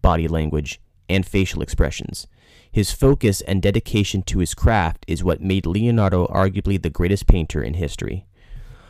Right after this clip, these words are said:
But while we often think of Leonardo as a painter, the truth is he was so much more than one of the greatest painters ever. He was a true polymath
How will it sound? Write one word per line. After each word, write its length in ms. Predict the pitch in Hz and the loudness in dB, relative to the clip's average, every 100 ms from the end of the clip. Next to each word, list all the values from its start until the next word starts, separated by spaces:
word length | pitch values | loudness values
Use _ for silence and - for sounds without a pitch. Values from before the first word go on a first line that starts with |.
| - - | -6 -2
But 100 | 85 | 2
while 240 | 110 139 | 4 6
we 140 | 139 | 6
often 340 | 101 117 - 104 | 6 4 4 0
think 240 | - 98 | 0 -2
of 100 | 87 | 0
Leonardo 440 | 98 95 92 90 85 | 0 2 4 2 2
as 180 | 87 80 | -2 0
a 60 | |
painter, 580 | - 131 135 - 76 80 - _ - | 4 6 4 0 -2 -4 -10 _ -6
the 80 | 95 | -6
truth 360 | - 147 143 | 2 2 2
is 320 | 90 90 80 | 2 2 2
he 200 | - - | -4 -4
was 160 | 92 90 | 0 0
so 240 | - 117 | 2 2
much 200 | 113 104 | 2 2
more 500 | 104 98 85 82 87 101 - | 0 2 2 0 -2 -8 -4
than 160 | 92 | 0
one 120 | 92 | 0
of 100 | 87 | 0
the 80 | 87 | -2
greatest 340 | - 90 90 - | 0 0 0 4
painters 460 | - 71 - 67 - | 4 2 -6 -8 -6
ever. 360 | 78 57 92 - _ - - - | -6 -6 -8 -14 _ -20 -20 -2
He 140 | 107 | 2
was 160 | 98 87 | 4 2
a 60 | |
true 240 | - 120 117 | 0 2 6
polymath 720 | - 101 92 67 62 - | 8 6 2 -2 -4 -8